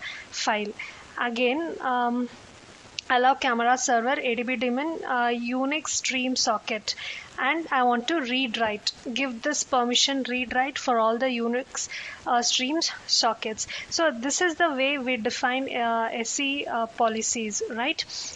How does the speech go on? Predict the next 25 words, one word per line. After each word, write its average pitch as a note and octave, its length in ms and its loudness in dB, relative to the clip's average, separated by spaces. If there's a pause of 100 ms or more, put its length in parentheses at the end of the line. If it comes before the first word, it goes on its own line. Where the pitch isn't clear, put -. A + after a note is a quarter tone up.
(120)
So - 180 2
let C4 220 0
me D#4+ 120 0
take C4 220 0
another A#3 340 0
file, A3+ 360 0
for A3+ 160 -4
example, A3 800 -4
file A#3+ 580 -2
dot A3+ 240 0 (120)
T B3 80 -4
E. A3+ 360 -4 (1300)
And B3+ 580 -2 (100)
here D4 260 2
also D4 300 2
we C#4 120 -2
can B3 260 0
see C#4+ 140 -2
different B3+ 460 -2
S A3+ 140 -2
C C4+ 140 -2
Linux B3 440 -2
policies A3 640 0
written, G#3+ 420 -6
allow, A3+ 460 0